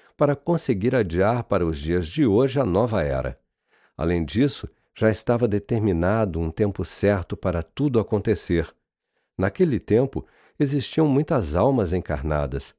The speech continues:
porém Jesus solicitou a Deus que lhe fosse outorgada a administração desse orbe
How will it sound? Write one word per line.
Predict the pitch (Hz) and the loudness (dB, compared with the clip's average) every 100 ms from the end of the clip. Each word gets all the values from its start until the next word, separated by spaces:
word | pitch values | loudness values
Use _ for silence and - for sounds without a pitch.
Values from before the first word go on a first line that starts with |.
| _ _ | _ _
porém | - 98 104 120 | -2 2 4 2
Jesus | 107 90 78 135 160 | 0 0 0 0 0
solicitou | - 98 98 - 80 - 82 | 0 -2 0 -4 -6 -2 0
a | 101 | 2
Deus | 82 127 107 - _ _ _ - | 2 2 0 -8 _ _ _ -8
que | - 139 | 0 2
lhe | 131 | 2
fosse | - 147 131 147 | 0 -2 0 -2
outorgada | 147 131 80 78 98 113 87 | 0 0 0 0 0 2 0
a | |
administração | 87 80 85 82 - 82 - 85 | 0 -2 -4 -4 -4 -4 -2 -4
desse | 80 73 - - | -2 -4 -2 0
orbe | 123 131 127 | 2 0 -4